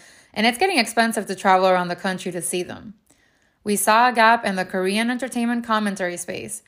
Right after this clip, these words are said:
so we're here to bring our unique perspective with a side of So Miami. Friends, listen up. We're making things easy peasy lemon squeezy for you with bite-sized episodes where we share our learnings of all the things you need to know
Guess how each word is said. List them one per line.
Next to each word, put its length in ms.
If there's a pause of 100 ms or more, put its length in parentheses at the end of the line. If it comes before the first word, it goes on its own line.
(240)
so 220
we're 180
here 140
to 100
bring 260
our 80
unique 360
perspective 520
with 160
a 60
side 320
of 100
So 240
Miami. 540 (800)
Friends, 640
listen 340
up. 240 (520)
We're 160
making 340
things 360
easy 320
peasy 360
lemon 240
squeezy 400
for 120
you 440
with 200
bite-sized 460
episodes 600
where 120
we 140
share 380
our 180
learnings 480
of 160
all 320
the 80
things 300
you 80
need 180
to 100
know 340